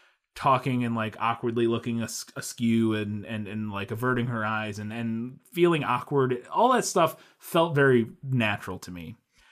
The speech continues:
And to me, I thought, was, like, kind of impressed with how good of a job she did with that. Again, th-, it's, the character is not good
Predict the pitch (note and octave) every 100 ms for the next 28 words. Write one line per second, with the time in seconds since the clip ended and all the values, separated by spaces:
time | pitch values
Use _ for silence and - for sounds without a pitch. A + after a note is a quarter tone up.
0 | _ _ - C3+ B2+ C#3+ D#3 D3 B2+ C#3+
1 | C#3 B2+ C3 B2 C#3+ - E3+ C#3+ C3+ -
2 | B2+ A2+ - A#2+ G#2+ - _ - - A#2+
3 | A#2+ A2 A2 A#2 G#2+ G#2 G#2+ F#2+ F#2+ G#2
4 | G2 F#2 F2+ - _ - E3 C#3+ G#2 G#2
5 | _ _ _ _ - F3 _ _ _ -
6 | C3+ - - - _ _ _ _ _ _
7 | E3+ - G#3 G#3 F3 D#3 C3+ C3 B2+ A#2+
8 | - _ _ _ _ - - B2 C3 G#2
9 | G2